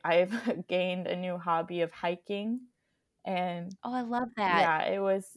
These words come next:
Speaker 1: like, the most healing thing to just be, and I learned how to hike alone and safely and with friends, but I go to the North Shore a lot by myself, and I actually road tripped to Montana last summer,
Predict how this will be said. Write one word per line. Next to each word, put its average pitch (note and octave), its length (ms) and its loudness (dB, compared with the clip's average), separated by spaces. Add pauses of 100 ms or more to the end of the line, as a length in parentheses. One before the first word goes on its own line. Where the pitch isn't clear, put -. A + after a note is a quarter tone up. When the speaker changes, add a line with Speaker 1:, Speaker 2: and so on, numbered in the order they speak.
Speaker 1:
like, E3 360 0 (560)
the F#3+ 240 -4
most F3+ 380 -2
healing E3+ 400 -4
thing E3 360 -4
to F3+ 160 -6
just F3 340 -8
be, F3 380 -2
and F#3 360 -4 (360)
I F#3+ 80 6
learned G3+ 240 4
how G#3 100 2
to G3 80 4
hike F#3+ 320 2
alone F3+ 460 2
and F3 180 -4
safely E3+ 720 0
and A3+ 220 0
with A3 180 -2
friends, F3+ 480 -2
but E3+ 140 2
I E3+ 200 0
go E3+ 440 2 (540)
to G#3+ 100 -6
the G#3 160 0
North F#3 280 0
Shore F3+ 320 4
a F3+ 80 6
lot E3+ 600 4
by E3+ 120 -2
myself, F3 680 -2 (120)
and E3 400 -6 (400)
I F3+ 120 6
actually F3+ 600 2
road F3 320 4
tripped - 360 -2
to G3 60 -8
Montana E3+ 640 -4
last E3 320 -2
summer, E3 300 -6